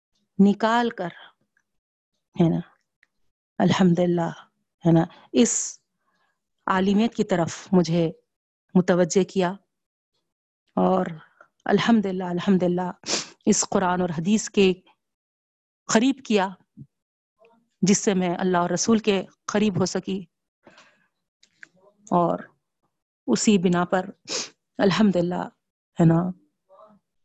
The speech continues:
آپ تمام کو بھی اس کے قریب کرنے کی کوشش کر رہی ہوں، ہے نا۔ تو اس طریقے سے، بہنوں، ہے نا،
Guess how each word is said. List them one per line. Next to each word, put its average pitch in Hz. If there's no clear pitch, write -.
آپ 175
تمام 175
کو 175
بھی 175
اس -
کے 196
قریب 180
کرنے 175
کی 180
کوشش 196
کر 190
رہی 185
ہوں، 202
ہے 98
نا۔ 104
تو 269
اس 311
طریقے 285
سے، 247
بہنوں، 214
ہے -
نا، 220